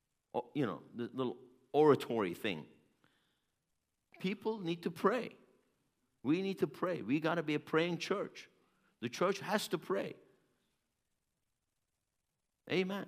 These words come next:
This one only this one's only gonna come out with prayer and fasting.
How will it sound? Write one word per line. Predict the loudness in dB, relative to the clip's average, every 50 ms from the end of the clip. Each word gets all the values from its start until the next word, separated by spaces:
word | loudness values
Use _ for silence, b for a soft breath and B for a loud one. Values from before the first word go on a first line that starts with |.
| -6 0
This | 2 2 2 2 0
one | -2 -2 -2 0
only | 0 0 0 0 0 -2 -4 -8 -14 -20 b b b b b
this | 4 4 4 4
one's | 0 0 2 2
only | 2 2 2 2 2
gonna | 2 0 0
come | 2 0 2 2
out | 2 0 0
with | 0 -4 -4 0
prayer | 2 2 2 4 2
and | 0 0 -2 -2
fasting. | 0 0 0 -2 -4 -10 -10 -14